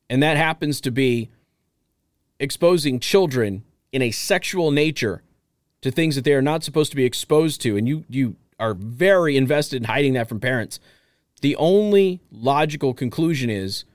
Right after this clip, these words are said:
you're grooming them. There is no other scenario that makes sense. Not tolerance, not enlightenment, nothing like that.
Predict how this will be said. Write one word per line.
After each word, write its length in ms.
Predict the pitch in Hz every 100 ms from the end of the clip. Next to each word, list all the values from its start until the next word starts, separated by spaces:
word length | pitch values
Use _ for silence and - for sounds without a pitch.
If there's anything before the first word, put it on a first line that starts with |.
| _ _
you're 260 | - 120 147
grooming 460 | 127 147 165 131 107
them. 260 | 82 73 - _ _ _ _ _ _ _ _ _ _
There 160 | 117 139
is 180 | 135 107
no 420 | 123 143 196 208
other 540 | 165 196 165 127 110 110 _
scenario 960 | - - 147 160 185 143 107 85 64 - _ _
that 220 | 123 120
makes 340 | 123 160 -
sense. 600 | - 202 170 - - - - _ _ _ _
Not 320 | - 98 -
tolerance, 840 | - - 139 165 165 165 160 - - _ _
not 260 | - 101 135
enlightenment, 840 | 160 135 131 156 123 139 139 160 _ _ _
nothing 520 | 92 131 175 180 180 170
like 280 | 147 165
that. 260 | - 90 67